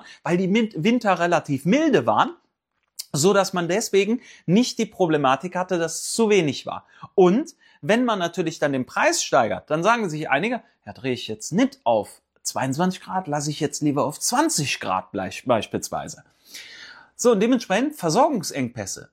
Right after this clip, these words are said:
sind dadurch möglich. Denn es heißt hier, deutsche Gasspeicher sind zurzeit im Durchschnitt etwa dreiundsiebzig Prozent gefüllt.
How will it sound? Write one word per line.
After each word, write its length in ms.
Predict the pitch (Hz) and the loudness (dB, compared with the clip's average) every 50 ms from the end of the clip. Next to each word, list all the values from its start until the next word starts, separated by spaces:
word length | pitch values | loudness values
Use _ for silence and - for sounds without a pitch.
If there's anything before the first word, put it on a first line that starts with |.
| _ _ - | _ _ -8
sind 180 | 143 165 160 | -4 0 2
dadurch 300 | 131 123 110 104 - - | 2 2 0 -2 -4 -4
möglich. 400 | 196 269 269 - 104 95 - _ _ _ _ _ _ - | -4 -4 -4 -6 -14 -16 -16 _ _ _ _ _ _ 0
Denn 140 | 139 151 202 | 2 2 2
es 160 | 233 233 - | 2 0 0
heißt 240 | 175 147 - - - | 0 0 0 -2 -8
hier, 120 | - 95 | -10 -10
deutsche 420 | - - 151 180 220 220 - 226 185 | -6 -2 0 0 0 0 -2 -2 2
Gasspeicher 640 | 185 151 151 - - - 127 131 170 - - 202 170 | 2 2 2 0 -4 -2 -2 -2 -2 -2 -8 -8 -6
sind 200 | 180 190 185 - | -4 -4 -4 -4
zurzeit 380 | 156 139 - 143 160 214 247 | -8 -8 -2 -2 -2 0 0
im 140 | 226 160 135 | -2 -2 0
Durchschnitt 500 | 139 156 160 - - 226 254 269 - - - | 0 0 0 -2 -4 -6 -6 -6 -8 -8 -6
etwa 480 | 143 151 - - 165 170 175 175 170 | -6 -6 -4 -2 0 0 0 0 -2
dreiundsiebzig 720 | 160 - 147 160 180 196 170 175 160 - - 156 147 - | -4 -2 -2 0 0 0 -2 -4 -6 -8 -12 -12 -12 -10
Prozent 360 | - 135 - - 120 113 117 - | -12 -10 -6 -4 -4 -4 -4 -6
gefüllt. 400 | - - - 104 - - _ | -10 -6 -6 -6 -6 -8 _